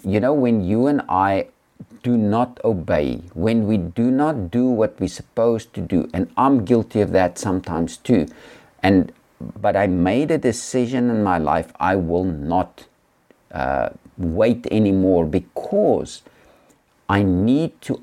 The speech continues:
answer the call that God has placed on my life. Because there are people, there are young girls, there are young boys, there are young, uh, men and women, there are older men and women that are waiting on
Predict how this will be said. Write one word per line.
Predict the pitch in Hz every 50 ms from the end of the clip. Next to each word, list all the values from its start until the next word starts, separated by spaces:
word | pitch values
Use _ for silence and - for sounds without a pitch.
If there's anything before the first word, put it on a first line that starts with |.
| -
answer | - 107 110 113 113 120 120 - 123
the | 101 110 -
call | - - - 113 110 110 107 98 98 98 - - - _ _ -
that | 95 85 80 -
God | - - 85 85 90 85
has | 82 - -
placed | - - 90 85 82 - - -
on | 87 85 80
my | 71 67 67
life. | 58 82 85 - - - - - - _ - - - - _ -
Because | 104 - - 104 90 -
there | - 101 92 - -
are | - 113 127 131 - -
people, | - - 151 147 135 123 - 95 82 71
there | - - - -
are | 92 98
young | 95 90 87 85 95 107 104 113 120 123 123 123 120 98
girls, | 110 113 107 101 92 87 85 -
there | - 98 -
are | - 85 92
young | 85 85 98 101 107 123 123 120 107 98
boys, | 101 104 110 113 101 80 65 73 -
there | 101 92 -
are | - 82 90 95 92 - - _ _ _ _ _ _ -
young, | 92 90 104 101 117 127 131 127 123 120 117 - - - - - -
uh, | 80 85 82 87 78 - -
men | 85 85 90 101 117 123 127
and | 127 123 123 113 98 92 101
women, | 117 117 110 92 78 71 69 62 73
there | 104 104 - -
are | - 95 98 95 92 90 _ _ _ _ _ _ -
older | - 117 135 147 156 156 139 135 131 120
men | 110 104 104 101 98 95
and | 95 90 90 85 82
women | 92 90 82 80 67 - - _ _ _ _ _ _
that | - 98 98 - - -
are | 95 98
waiting | 98 92 90 92 101 113 127 123 123 143 147 139 131 - -
on | - 85 95 95 95 90 85 80 76